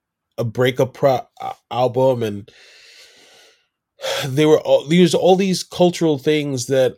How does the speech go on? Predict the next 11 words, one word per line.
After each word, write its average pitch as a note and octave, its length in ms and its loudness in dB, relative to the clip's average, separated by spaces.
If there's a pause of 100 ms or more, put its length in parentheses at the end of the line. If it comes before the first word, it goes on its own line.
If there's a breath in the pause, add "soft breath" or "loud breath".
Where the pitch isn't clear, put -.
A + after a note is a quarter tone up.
(140)
I B2+ 100 -4
hadn't C#3+ 480 -2 (100)
expressed - 840 -2 (300)
prior G#2+ 600 -4 (460 soft breath)
and D3 140 -2
that C3 140 -2
were B2+ 100 -4
happening A2+ 500 -4
in G#2+ 200 -10 (120)
real B2+ 240 -4
time G#2 600 -10